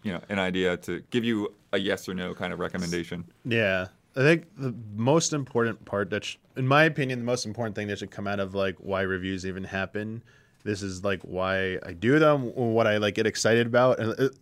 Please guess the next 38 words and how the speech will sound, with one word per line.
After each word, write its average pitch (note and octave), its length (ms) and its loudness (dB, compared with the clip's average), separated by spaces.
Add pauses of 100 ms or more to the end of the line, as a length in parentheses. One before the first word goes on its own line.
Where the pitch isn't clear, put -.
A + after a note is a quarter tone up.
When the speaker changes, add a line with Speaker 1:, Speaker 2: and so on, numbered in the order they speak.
Speaker 2:
maybe E3 380 4
more E3+ 180 6
so D#3+ 100 0
in C#3+ 80 2
the B2 60 2
past B2 400 2
is A2 100 -4
why A2 160 4
I G#2+ 60 4
was G#2 160 -2
so - 380 4
excited G#2 360 0
about G2+ 160 -2
reviews, G#2 400 -2
was, G2 140 -6
like, G#2+ 260 0 (640)
it's B2 120 -2
a B2+ 40 -2
part F3+ 200 6
of D3 80 2
a B2 40 0
discussion. G#2 1000 0
It's, A2+ 180 -6
like, A#2+ 140 4
the A#2 80 -2
fa-, C#3 400 4
like, A#2+ 260 2 (420)
one C3+ 240 0
of C#3 60 4
the B2+ 80 0
phases B2 480 0
of A2 120 -4
the A2+ 60 -4
discussion A#2 500 -2
of G#2 100 -6
this G2+ 180 -2
game. F#2+ 520 -6 (440)
And G#2 640 -2